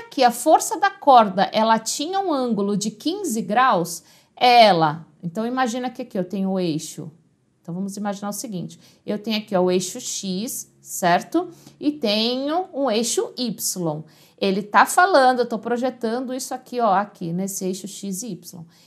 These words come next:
Então, veja, eu tenho aqui uma angulação de quinze graus, não é? Aqui tá a superfície e aqui tá a, o eixo, então aqui superfície e aqui o eixo Y. Muito bem, essa força da corda é de sete ponto meia oito newtons,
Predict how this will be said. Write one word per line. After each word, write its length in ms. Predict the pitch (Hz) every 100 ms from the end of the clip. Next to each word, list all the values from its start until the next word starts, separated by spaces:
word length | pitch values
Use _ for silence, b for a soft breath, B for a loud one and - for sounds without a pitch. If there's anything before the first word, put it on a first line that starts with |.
| b
Então, 360 | 220 233 302 285
veja, 360 | 247 277 196 214
eu 80 |
tenho 260 | 233 320 370
aqui 360 | 262 - 277 320
uma 200 | 262 269
angulação 520 | 254 254 240 233 302
de 100 | 294
quinze 320 | - 277 285
graus, 480 | 302 233 165 165 -
não 140 | 185
é? 140 | 233 240
Aqui 220 | 175 -
tá 120 | 214 185
a 40 |
superfície 960 | 190 240 285 311 254 247 302 - 392 B B B
e 100 | 330
aqui 240 | 330 320 320
tá 360 | 349 320 349 B B B
a, 300 | - 247 -
o 120 | 262
eixo, 600 | 277 277 - 311 294 - -
então 160 | 208
aqui 240 | 196 202 196
superfície 840 | - 196 220 - 240 269 - 370 -
e 80 |
aqui 420 | 277 262 - 277 -
o 160 | 311
eixo 440 | 247 240 - 302 330
Y. 520 | - 180 - - 165 160 b b b -
Muito 220 | 349 359
bem, 320 | - 185 170 b b b
essa 460 | - 415 494 - 440
força 420 | - 262 233 226
da 120 | 185
corda 480 | 185 277 285 190 185
é 120 | 196 208
de 160 | 233
sete 600 | 262 - 208 190 220 -
ponto 520 | 339 247 202 214 320
meia 360 | 320 226 208 262
oito 380 | 370 277 294 392
newtons, 640 | 381 185 165 156 160 -